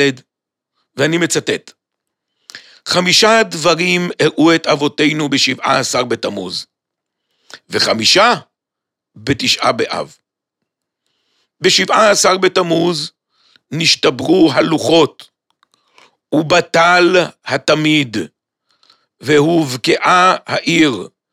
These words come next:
ושרף אפוסטומוס את התורה,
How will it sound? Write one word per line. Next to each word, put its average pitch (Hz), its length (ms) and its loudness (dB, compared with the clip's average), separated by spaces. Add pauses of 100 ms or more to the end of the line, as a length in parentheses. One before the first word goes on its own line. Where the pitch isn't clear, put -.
(720)
ושרף 165 540 0
אפוסטומוס 170 1000 -2
את 156 100 -4
התורה, 151 440 0